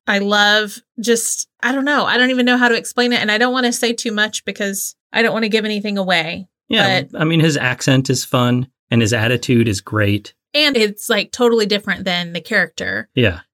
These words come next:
Speaker 1: who plays him. Like, he's not, he's not like that. In, in real life, he's not gay. He's married to Nia Vardalos.
Speaker 2: Oh, wow.
Speaker 1: Yeah. And he, you know, when you hear him speak, it's totally different. So he's a great actor.
Speaker 2: Yeah.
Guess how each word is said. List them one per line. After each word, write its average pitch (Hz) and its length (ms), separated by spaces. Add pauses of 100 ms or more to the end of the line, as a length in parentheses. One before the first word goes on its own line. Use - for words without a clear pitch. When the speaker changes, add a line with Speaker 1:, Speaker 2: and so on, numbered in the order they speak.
Speaker 1:
who 208 80
plays 196 380
him. - 500
Like, 185 180
he's 196 240
not, 180 360 (260)
he's 202 240
not 196 220
like 185 220
that. 151 200
In, 196 200
in 220 120
real 196 120
life, 185 260
he's 180 260
not 190 220
gay. 180 240
He's 208 200
married 185 320
to 202 100
Nia 185 240
Vardalos. 180 800
Speaker 2:
Oh, 117 100
wow. 104 320 (180)
Speaker 1:
Yeah. 180 420 (160)
And 202 140
he, 180 220
you 202 120
know, 185 120
when 180 100
you 185 80
hear 190 200
him 180 180
speak, 180 500
it's - 240
totally 196 460
different. 185 420
So 196 80
he's 202 120
a 202 60
great 190 340
actor. 170 560
Speaker 2:
Yeah. 95 240